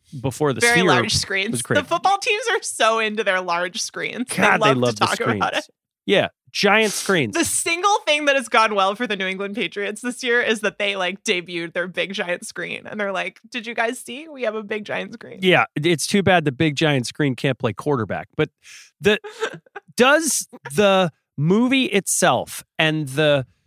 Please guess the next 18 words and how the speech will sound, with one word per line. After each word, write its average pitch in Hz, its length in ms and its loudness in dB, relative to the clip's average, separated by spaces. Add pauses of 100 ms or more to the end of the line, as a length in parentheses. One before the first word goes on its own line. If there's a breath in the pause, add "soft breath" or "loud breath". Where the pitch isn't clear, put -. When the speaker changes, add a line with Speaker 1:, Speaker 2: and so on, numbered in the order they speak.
(300)
Speaker 1:
you 165 120 0
know, - 100 -16
the 143 180 -2 (220)
guy 202 240 8
with 226 200 2
the 196 60 2
giant 185 460 4
calves 143 480 4
who 147 120 2
was 135 140 2
super - 680 2
annoying 165 540 4 (100)
the 139 100 2
first 160 360 2
night 104 260 2 (160)
and 160 280 2
the 156 120 2
robot 185 720 4